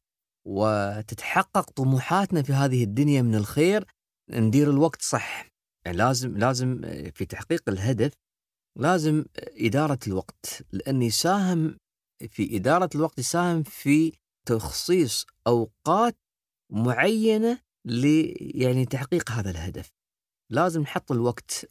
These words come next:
من الساعة كذا لين الساعة كذا، تجنب الفوضى، لأن التخطيط ما يحتاج واحد يكون فوضوي يرتجل مثل ما قلت لكم. لازم تكون أمور مدروسة. المسؤولية، تهتمون بالمسؤولية،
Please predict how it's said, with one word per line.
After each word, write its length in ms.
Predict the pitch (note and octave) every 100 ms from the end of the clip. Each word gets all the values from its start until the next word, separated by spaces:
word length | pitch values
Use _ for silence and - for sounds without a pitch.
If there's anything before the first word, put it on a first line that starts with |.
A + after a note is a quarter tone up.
| -
من 120 | G#2
الساعة 320 | G#2 - F#2+
كذا 380 | A2 A#2 A#2 A2+
لين 200 | - G2+
الساعة 360 | G2 - F#2+ G2+
كذا، 380 | - A2 B2+ D#3+ _ _ _ _ A2
تجنب 460 | G2 A#2 A#2 G#2+
الفوضى، 580 | G2+ - A#2+ G#2+ F2+ E2 _ _ _ _ -
لأن 180 | F2+ G#2+
التخطيط 460 | G#2 A2 - A2+
ما 120 | A2+ C3+
يحتاج 420 | C3+ - A#2+ A2+
واحد 220 | A#2 A#2+
يكون 160 | - G#2
فوضوي 640 | - A#2 G#2+ G2+ F#2+ F#2+ G2
يرتجل 440 | G2+ - G#2+ G#2
مثل 140 | F#2
ما 140 | G2 F#2
قلت 220 | F#2 F#2+
لكم. 340 | G2+ - A2+ - _ _ _ -
لازم 320 | A2 A2+ G#2+
تكون 320 | G2+ B2 B2 -
أمور 220 | A2 B2+
مدروسة. 640 | A2+ F#2+ G#2+ G#2 - E2+ D#2+ _ _ _ _ -
المسؤولية، 880 | G#2+ G#2 - - G#2+ G#2 A2+ G#2 F#2+
تهتمون 600 | - F2 - G2+ A2 G2+
بالمسؤولية، 920 | G2+ G#2 G2 - G#2+ G#2+ C3 A2+ F2+